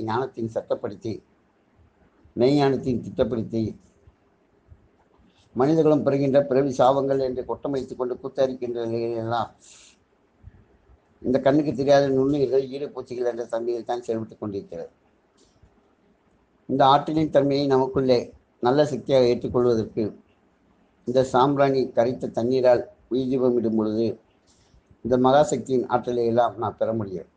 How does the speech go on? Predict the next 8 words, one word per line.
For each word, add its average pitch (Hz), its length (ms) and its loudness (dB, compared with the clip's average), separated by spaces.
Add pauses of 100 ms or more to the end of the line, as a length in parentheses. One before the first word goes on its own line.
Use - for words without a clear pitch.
(2250)
ஆக, 143 160 2
இந்த 139 180 0
சாம்பிராணியை 147 640 2
உயிர் 135 260 -4
தீபம் 135 260 0
இடும் 127 200 0
பொழுது 120 260 0 (880)
எந்த 139 240 4